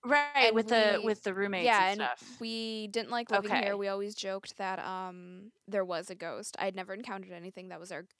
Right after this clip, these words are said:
Speaker 2: that was our joke.
Speaker 1: Okay.
Speaker 2: Um, and it might have been, but the house had a negative feel about it back then, and
Speaker 1: Okay, but that could have, I, I did agree with what Frank was saying, that that could have just been the, the possible energy of all of the people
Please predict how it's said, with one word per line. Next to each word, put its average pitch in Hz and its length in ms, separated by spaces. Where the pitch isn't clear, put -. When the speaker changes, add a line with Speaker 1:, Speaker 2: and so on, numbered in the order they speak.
Speaker 2:
that 175 120
was 175 120
our 180 100
joke. 190 420
Speaker 1:
Okay. 165 200
Speaker 2:
Um, 185 640
and 196 260
it 220 160
might 196 180
have 208 100
been, 196 240
but 214 160
the 226 140
house 220 360
had 226 140
a 226 60
negative 202 520
feel 220 340
about 247 320
it 320 240
back 285 260
then, 302 240
and 196 380
Speaker 1:
Okay, 113 140
but 226 140
that 262 260
could 254 200
have, 240 280
I, 208 220
I 214 100
did 247 220
agree 247 220
with 226 180
what 185 140
Frank 190 240
was 196 120
saying, 185 260
that 175 180
that 196 160
could 226 140
have 202 100
just 190 200
been 170 400
the, 165 380
the 165 60
possible 165 500
energy 165 300
of 160 140
all 160 300
of 165 120
the 165 80
people 214 460